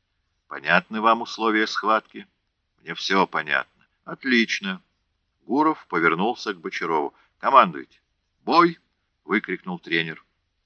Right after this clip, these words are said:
Мягко пружиня, Медовой двинулся на Гурова. Тот лёгким боксёрским шагом пошёл по кругу. Если бы в зале появилась муха,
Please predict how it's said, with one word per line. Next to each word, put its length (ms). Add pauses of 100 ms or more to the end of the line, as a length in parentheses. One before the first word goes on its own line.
(260)
Мягко 340
пружиня, 500
Медовой 540 (220)
двинулся 600
на 140
Гурова. 380 (480)
Тот 240
лёгким 440
боксёрским 640
шагом 440 (240)
пошёл 340
по 140
кругу. 400 (1800)
Если 360
бы 140
в 60
зале 320
появилась 640
муха, 480